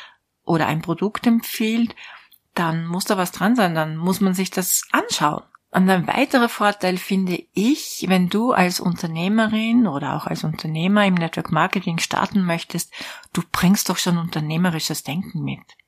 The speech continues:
Du weißt, dass du in irgendeiner Form dein Business planen musst und vor allem, dass du arbeiten musst. Du weißt doch, dass du nicht heute so und morgen so sagen kannst, dass du für deine Kunden da und verlässlich sein musst.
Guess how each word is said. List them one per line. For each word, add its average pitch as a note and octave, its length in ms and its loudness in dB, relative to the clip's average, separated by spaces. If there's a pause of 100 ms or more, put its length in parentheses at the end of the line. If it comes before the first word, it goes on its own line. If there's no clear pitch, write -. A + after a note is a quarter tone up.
Du D#3 160 -4
weißt, F#3 460 2
dass - 160 -4
du E3+ 140 -4
in E3+ 80 -2
irgendeiner F3 420 0
Form F3 240 0
dein F3+ 140 -2
Business F#3 260 -4
planen F3+ 480 2
musst E3 240 -4 (180)
und D#3+ 140 -4
vor - 260 -2
allem, A3+ 480 4 (160)
dass - 200 -4
du - 180 0 (220)
arbeiten C4+ 680 4
musst. D#3 320 2
Du E3+ 140 2
weißt - 400 4
doch, F3 340 6 (320)
dass - 220 0
du F3 100 0
nicht E3+ 380 2 (220)
heute D#3+ 360 2
so D#3 680 -2 (260)
und E3+ 240 2
morgen D3 400 -2
so D3 340 -4
sagen C#3+ 360 -6
kannst, - 560 -10 (240)
dass F3 160 0
du G3 80 4
für F#3+ 120 0
deine F3+ 220 6
Kunden G3 480 4
da D#3 540 2
und D#3 160 -2
verlässlich D3+ 480 -6
sein C#3+ 260 -6
musst. - 360 -14